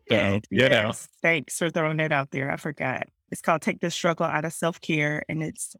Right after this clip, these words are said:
Speaker 1: just six weeks to help you create a self-care strategy, um, to really dig into your relationship with self-care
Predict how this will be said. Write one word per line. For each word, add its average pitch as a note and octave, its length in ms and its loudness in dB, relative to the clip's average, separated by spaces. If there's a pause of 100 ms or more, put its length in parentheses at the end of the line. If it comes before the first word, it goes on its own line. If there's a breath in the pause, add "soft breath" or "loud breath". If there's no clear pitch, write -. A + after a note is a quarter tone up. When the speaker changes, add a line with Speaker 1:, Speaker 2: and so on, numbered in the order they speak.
Speaker 1:
just E3+ 220 -4
six - 300 -2
weeks F#3+ 260 -2
to F3+ 80 0
help G3 200 -2
you E3+ 100 -6
create E3 480 -4
a F#3+ 80 -2
self-care D3+ 420 -2
strategy, D#3 760 -4 (120)
um, D3+ 460 -2 (340)
to - 120 -4
really D3+ 320 2
dig D3+ 300 0
into D#3 640 -2
your D3+ 120 0
relationship D#3 640 -2
with E3 100 -6
self-care D#3 800 -2